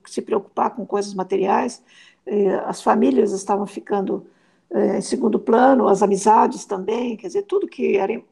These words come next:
muito importante, as coisas do espírito estavam ficando para um plano secundário, né? Então, eu digo que, que nós também aproveitemos essa sublime dádiva do coronavírus para mo-, modificarmos a nossa vida daqui por diante.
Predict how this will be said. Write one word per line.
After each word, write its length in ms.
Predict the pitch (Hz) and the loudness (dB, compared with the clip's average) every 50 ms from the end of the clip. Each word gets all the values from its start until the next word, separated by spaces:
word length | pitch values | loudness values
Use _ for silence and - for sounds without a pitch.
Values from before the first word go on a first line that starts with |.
| _ | _
muito 360 | 285 262 262 302 349 339 - | -10 -6 -4 -4 -4 -4 -4
importante, 600 | 302 226 - 226 220 - - 247 262 269 262 - | -4 -2 -2 -2 -2 -4 -6 -6 -6 -6 -6 -6
as 140 | - 220 - | -8 -10 -6
coisas 340 | - - 392 427 339 285 220 | -2 0 2 2 2 0 -4
do 80 | - 240 | -6 -6
espírito 520 | 233 - - - - 311 311 294 - - - | -8 -8 -6 -4 -2 -2 -2 -2 -4 -8 -10
estavam 320 | - - 214 214 202 208 | -6 -4 -4 -2 -4 -6
ficando 440 | 185 - - _ - - 214 202 - _ _ _ _ _ _ _ _ | -8 -12 -14 _ -10 -10 -10 -12 -14 _ _ _ _ _ _ _ _
para 100 | - 208 | -6 -4
um 60 | 208 196 | -4 -2
plano 240 | - 196 202 202 | -2 -2 -2 -2
secundário, 760 | - - - 214 - - - - 95 - - - 165 - 226 196 | -4 -4 -6 -6 -6 -6 -6 -4 -4 -2 -4 -4 -4 -6 -6 -6
né? 200 | 208 226 226 - - _ _ _ _ _ _ _ - | -6 -6 -6 -8 -14 _ _ _ _ _ _ _ -10
Então, 440 | - 208 - - - 233 277 285 285 | -10 -10 -4 -2 0 2 4 4 4
eu 160 | 277 240 233 | 2 2 0
digo 340 | 190 202 254 247 233 254 - | 2 2 2 2 2 2 0
que, 380 | - - 247 226 - - - _ _ _ | 0 2 2 2 0 -2 -6 _ _ _
que 120 | - - | -4 -2
nós 380 | 220 208 220 240 262 269 - - | 0 4 4 4 4 2 0 -2
também 440 | - 269 247 233 247 233 262 277 269 | -2 0 2 4 4 4 4 4 2
aproveitemos 960 | 220 - 247 240 214 233 220 220 220 - 247 226 208 190 190 185 - - - _ _ _ _ _ _ | 2 2 2 2 4 4 2 2 2 2 2 2 2 0 -4 -8 -12 -16 -20 _ _ _ _ _ _
essa 260 | - 339 208 - - 220 | -8 -8 -8 -6 -8 -10
sublime 480 | - - - - - - - 262 277 269 | -8 -6 -4 -4 -2 0 0 0 0 0
dádiva 540 | 240 - 208 202 196 196 - 190 - - | 0 0 0 0 0 -2 -6 -8 -8 -6
do 120 | - - 196 | -6 -6 -4
coronavírus 800 | - 214 208 202 202 202 196 190 185 - 240 247 - 247 - | -2 0 0 0 0 0 -2 -2 -2 -2 0 0 0 -2 -4
para 240 | - - - 220 226 | -8 -10 -8 -6 -6
mo-, 260 | 220 220 226 247 220 208 - | -4 -2 -2 -2 -4 -4 -6
modificarmos 880 | - - 269 - - - - 302 - - - 208 202 196 196 190 185 - | -4 -4 -4 -4 -4 -4 -6 -6 -4 -2 0 0 2 0 -2 -6 -10 -10
a 60 | - - | -10 -10
nossa 320 | - 190 185 - - - | -10 -10 -10 -10 -12 -12
vida 280 | 226 - - - - - | -10 -10 -10 -10 -10 -12
daqui 260 | - 185 - - - | -14 -14 -14 -16 -20
por 200 | _ - - - | _ -20 -20 -18
diante. 520 | - - - 165 165 - _ - - - | -14 -12 -12 -12 -14 -16 _ -20 -20 -20